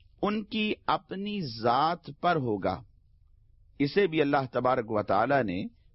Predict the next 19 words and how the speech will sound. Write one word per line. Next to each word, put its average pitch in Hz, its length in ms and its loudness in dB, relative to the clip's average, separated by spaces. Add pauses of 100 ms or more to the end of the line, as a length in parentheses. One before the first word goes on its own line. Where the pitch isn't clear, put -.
(160)
قرآن 160 300 2
مجید 135 340 0 (100)
فرقان 123 340 0
حمید 120 560 -4
میں 104 240 -2 (140)
بیان 123 300 0
فرما 85 360 -4
دیا۔ - 180 -14 (160)
جی 123 220 -2
ہاں 185 200 4
ناظرین، 110 560 -2 (1500)
جو 160 240 4
گناہ 202 480 0 (120)
کرے 190 420 2
گا 127 240 4 (260)
کل 190 300 0
بروز 151 520 -2 (180)
قیامت 131 560 2
اسے 127 340 -4